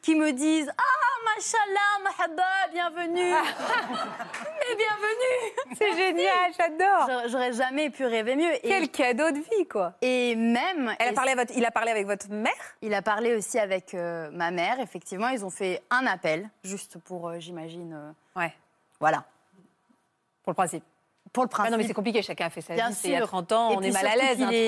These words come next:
Speaker 2: trente ans après, euh.
Speaker 1: Aujourd'hui, il est, il est marié, il
Speaker 2: Ah
Speaker 1: a
Speaker 2: oui,
Speaker 1: une femme,
Speaker 2: peut-être, euh.
Speaker 1: il a un fils.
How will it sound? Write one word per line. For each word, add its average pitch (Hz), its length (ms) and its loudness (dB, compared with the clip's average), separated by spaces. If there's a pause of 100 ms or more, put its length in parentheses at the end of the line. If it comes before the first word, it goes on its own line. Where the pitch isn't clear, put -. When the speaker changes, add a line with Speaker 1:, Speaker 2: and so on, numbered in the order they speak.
(100)
Speaker 2:
trente 196 60 0
ans 196 80 0
après, 220 440 2
euh. 175 140 -4
Speaker 1:
Aujourd'hui, 208 420 0
il 214 100 2
est, 180 180 4
il 185 180 -4
est 170 80 -2
marié, 185 440 0
il 240 60 0
Speaker 2:
Ah 262 40 2
Speaker 1:
a 330 40 4
Speaker 2:
oui, 302 160 4
Speaker 1:
une 175 60 -4
femme, 302 280 0 (120)
Speaker 2:
peut-être, 185 140 -12
euh. 196 40 -6
Speaker 1:
il 185 80 -4
a 175 80 2
un 165 120 -2
fils. - 480 -4